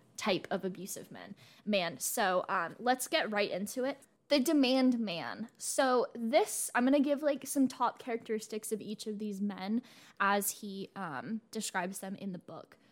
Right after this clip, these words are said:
So number one, he's a little sense of give and take. His demands for emotional support, favors, caretaking, or sexual attention are well out of proportion to his contributions. He constantly feels that you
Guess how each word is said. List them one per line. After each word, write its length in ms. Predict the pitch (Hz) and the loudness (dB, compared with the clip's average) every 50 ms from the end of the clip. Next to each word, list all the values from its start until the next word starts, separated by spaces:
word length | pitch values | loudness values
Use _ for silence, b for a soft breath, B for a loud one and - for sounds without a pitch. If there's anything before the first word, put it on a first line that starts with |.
| b b b b | b b b b
So 400 | - - - 277 247 240 233 - 233 | -6 0 2 4 4 4 4 4 4
number 300 | 247 262 262 254 247 233 | 2 4 4 4 2 2
one, 220 | 214 202 - - | 2 0 -2 -4
he's 240 | 214 - 277 277 - | -6 -6 -6 -4 -4
a 20 | |
little 180 | 277 311 359 392 | -2 -2 -2 -2
sense 300 | - - 302 285 294 - | 0 0 0 2 2 2
of 140 | 262 220 - | 0 -2 0
give 160 | 240 220 214 | 0 0 0
and 160 | 214 202 175 | 0 -2 -4
take. 400 | - - - 202 - - - - | -8 -12 -14 -14 -14 -16 -18 -10
His 180 | - 247 220 - | -6 -4 -4 -2
demands 400 | - 233 233 233 240 247 262 262 | 0 0 0 0 0 0 -2 -2
for 140 | - - 302 | -2 0 0
emotional 460 | 269 254 233 233 - - 269 269 269 | 2 2 2 0 -2 -4 -4 -4 -4
support, 480 | 269 - 294 - - 240 233 220 - - | -4 -6 -8 -6 -2 -2 0 -2 -2 -2
favors, 480 | - 226 226 220 220 220 220 220 - | 0 0 0 2 0 -2 -2 -4 -6
caretaking, 640 | - - 311 320 320 - 311 311 - 320 311 311 - | -8 -6 -6 -6 -6 -6 -8 -8 -6 -4 -4 -4 -4
or 80 | - 233 | -4 -6
sexual 400 | 214 - 240 247 - - - 277 | -4 -4 -4 -6 -4 -4 -4 -4
attention 500 | 269 - - 226 226 - - 233 226 226 - | -4 -2 -2 -4 -4 -4 -4 -6 -6 -4 -2
are 100 | - 233 | -2 -2
well 300 | 220 202 202 208 226 220 - | 0 0 0 0 0 0 2
out 220 | 208 208 - - | 0 0 0 -4
of 180 | 240 226 - _ | -8 -10 -12 _
proportion 640 | _ - 220 - - 226 226 - - 233 233 247 - B B B B B | _ -16 -10 -6 -4 -4 -4 -4 -4 -4 -4 -4 -6 B B B B B
to 80 | B 269 | B -8
his 80 | 254 254 | -8 -6
contributions. 960 | - - 233 220 - - 226 208 202 202 - - - - - - 254 - - b b b b b | -4 -2 -2 -2 0 -2 -4 -4 -4 -6 -8 -10 -14 -18 -20 -18 -18 -18 -18 b b b b b
He 140 | b 320 | b -4
constantly 480 | 294 - 330 311 302 - - 370 359 339 | 2 4 4 4 4 2 -4 -8 -10 -6
feels 320 | - 302 277 269 269 247 | -2 2 2 2 2 2
that 100 | 262 269 | 0 -2
you 160 | 247 277 277 | 0 0 0